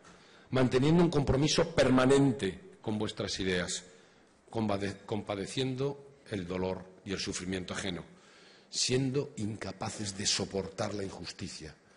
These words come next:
se produzca donde se produzca. Ser y vivir como socialistas, porque solo así seremos dignos de llevar ese nombre.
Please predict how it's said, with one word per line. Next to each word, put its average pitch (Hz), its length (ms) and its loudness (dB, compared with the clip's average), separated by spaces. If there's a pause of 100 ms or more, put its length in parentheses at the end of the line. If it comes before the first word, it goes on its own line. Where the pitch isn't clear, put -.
(340)
se - 180 -4
produzca 98 480 -4
donde 90 240 -4
se 85 140 -6
produzca. - 580 -12 (100)
Ser 110 300 -4
y 117 80 -6
vivir 90 340 -4 (760)
como 92 200 -8
socialistas, 92 680 -6
porque - 340 -10
solo 131 320 -2
así - 260 -2 (560)
seremos 98 480 -4
dignos 82 560 -10 (300)
de 95 140 -4
llevar 90 240 -2
ese 87 180 0
nombre. 76 420 -6